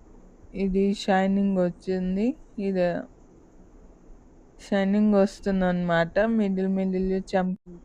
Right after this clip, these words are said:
ఈ డ్రెస్ వచ్చేసి న-, మా అక్క గిఫ్ట్‌గా ఇచ్చిందనమాట. ఈ దుపట్టా కూడా చాలా బాగుంది కదా, ఫ్లవర్స్ వచ్చి చాలా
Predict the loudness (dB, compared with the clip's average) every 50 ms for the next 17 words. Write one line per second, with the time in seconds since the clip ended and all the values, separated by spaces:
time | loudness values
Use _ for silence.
0 | -20 -20 -20 -20 -20 -20 -20 -20 -20 -20 -20 -20 -12 -2 4 8 10 10 10 8
1 | 8 8 8 8 8 6 4 4 4 6 6 4 2 4 6 6 6 6 4 4
2 | 6 6 8 8 8 8 8 8 8 4 0 -4 -6 -2 2 4 6 6 6 4
3 | 4 6 8 8 8 8 8 6 6 4 4 4 4 6 8 10 10 10 10 8
4 | 6 2 2 4 6 6 6 6 6 4 4 4 6 6 6 6 6 4 4 4
5 | 6 6 6 6 4 4 2 4 4 6 6 6 6 6 6 6 6 6 8 6
6 | 6 6 6 4 0 2 2 4 6 8 8 8 6 4 0 -4 -8 0 4 6
7 | 6 8 6 6 4 4 6 6 6 6 6 4 2 0 0 -2 0 2 2 2
8 | 2 0 -2 -2 2 2 4 4 6 4 4 4 2 0 -2 -2 -2 -2 -8 -10
9 | -6 -4 -4 -4 -6 -12 -20 -20 -20 -20 -20 -20 -20 -20 -20 -20 -20 -20 -20 -20
10 | -20 -20 -20 -20 -2 4 8 8 10 10 10 8 8